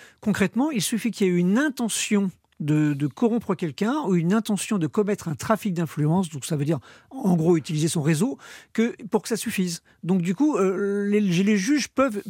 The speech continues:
parfaitement utiliser uniquement le contenu des conversations téléphoniques interceptées. Après, la deuxième question qui se pose, c'est peut-on,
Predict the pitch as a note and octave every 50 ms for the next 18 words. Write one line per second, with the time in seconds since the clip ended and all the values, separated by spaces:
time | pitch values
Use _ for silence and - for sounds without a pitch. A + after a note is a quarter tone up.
0 | - - A3+ - - G#3 - - A#3+ C#4 - A3+ E3+ - G3+ G3 G3 G3+ C4+ -
1 | - - A#3+ A#3+ A#3+ A3 - - A#3 C4 A#3+ F#3 - - A#3+ A#3 - - A#3 A#3
2 | G#3 G3 F3+ - F3+ F3+ E3+ - - E3+ - G3 F#3 - F3+ E3+ E3 - E3+ D#3+
3 | D3+ D3+ - - - - - - _ - F#3 E3+ - E3 - - - B2+ - -
4 | B3 F4 - - - - - - - _ _ _ - F3+ - - A#3 B3+ G#3+ -
5 | - - G3+ E3+ E3 E3 D#3+ D3 E3 D#3 E3+ D#3+ C#3+ D#3+ - - D#3+ C3 - D3
6 | - - - - - - - - D#3 - _ C4+ D4+ D4+ G3+ - - - - A3
7 | A#3+ A3 E3 - _ _ A3 G3+ - - C#4+ D#4+ E4 C#4+ G3+